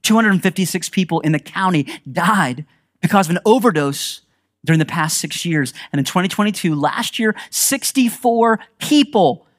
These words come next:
members of the Licking County community, died of an overdose. There were seventy-seven additional emergency room visits for overdoses. I'm gonna say this, I want you to say amen.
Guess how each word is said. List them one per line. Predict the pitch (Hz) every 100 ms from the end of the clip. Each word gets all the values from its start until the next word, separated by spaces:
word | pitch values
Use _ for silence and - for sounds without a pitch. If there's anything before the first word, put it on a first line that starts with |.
| _
members | 165 208 285 320 285 214
of |
the | 180
Licking | 190 226 220
County | - 190
community, | 165 170 160 139 127
died | - 156 170 175 160 - _ _ _ _ _ _ -
of | 143
an | 139
overdose. | 170 165 165 160 160
There | 135
were |
seventy-seven | - - 170 170 170 - 156 143 143 - -
additional | 139 123 160 - 151 143 -
emergency | 131 117 151 160 175 175 180 175 - _
room | 139 147 143 147 -
visits | 127 147 143 143 - - - - _ _ _ _ -
for | 151
overdoses. | 147 143 135 127 - - - - _ _ _ _ _ _ _ _ 139
I'm | 156
gonna | 165 156
say | - 160
this, | 160 -
I |
want | 147 139
you |
to | 127
say | 143 131
amen. | 120